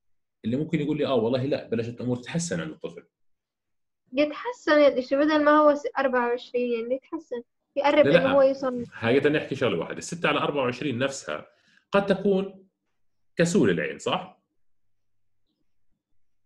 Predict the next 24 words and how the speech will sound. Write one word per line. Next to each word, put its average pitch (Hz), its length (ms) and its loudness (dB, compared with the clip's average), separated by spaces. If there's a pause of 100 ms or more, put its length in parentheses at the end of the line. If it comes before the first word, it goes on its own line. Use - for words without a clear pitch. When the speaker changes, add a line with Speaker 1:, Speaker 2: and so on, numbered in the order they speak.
(160)
Speaker 2:
ماشي. 247 460 -8 (500)
Speaker 1:
وأنا 131 220 -2
عملت 156 260 -2
له 165 100 0
الفحص 156 360 -4
بحلويات 127 520 0
البرغيث 127 340 0
الستات، 139 600 -4
وأخذ 139 320 0
الس-، 127 200 -2
ال-، 117 340 -4
هاي 143 220 0
بهاي 139 280 -2
وهاي، 87 300 -2
يعني 113 340 -4
هو 147 200 0
نظره 127 420 -2 (380)
ممكن 160 340 0
يكون 104 360 -2
بالعين 107 260 -2
الشمال 104 320 -4
ستة - 220 -8
على 104 80 0
ستة - 380 -10